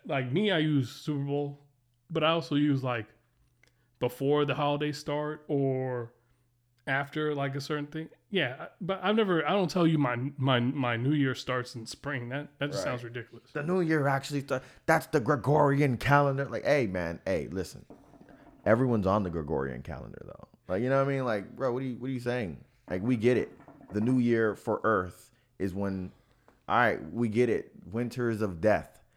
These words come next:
Speaker 2: And spring is when everything comes back alive. That's, that's awesome. But you know what? January first is a new tax year. Bam.
Speaker 1: Yeah.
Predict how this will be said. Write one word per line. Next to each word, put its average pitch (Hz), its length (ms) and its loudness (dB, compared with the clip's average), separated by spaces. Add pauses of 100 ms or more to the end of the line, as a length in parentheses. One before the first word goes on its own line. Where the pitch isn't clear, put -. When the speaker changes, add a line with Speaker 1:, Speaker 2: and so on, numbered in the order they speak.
(220)
Speaker 2:
And 82 440 -10
spring 123 420 -4
is 98 120 -2
when 98 100 -2
everything 101 300 -2
comes 104 260 -2
back 92 240 -2
alive. 92 160 -2
That's, 123 240 0
that's 95 220 -8 (100)
awesome. 113 380 0
But 85 160 -10
you 120 60 -6
know 131 100 -2
what? 147 240 -8 (360)
January 120 560 2
first 113 320 -6
is 92 80 -8
a 87 60 -4
new 95 240 -2
tax 78 460 -8
year. - 220 -18 (260)
Bam. 95 420 -4 (140)
Speaker 1:
Yeah. 117 280 -4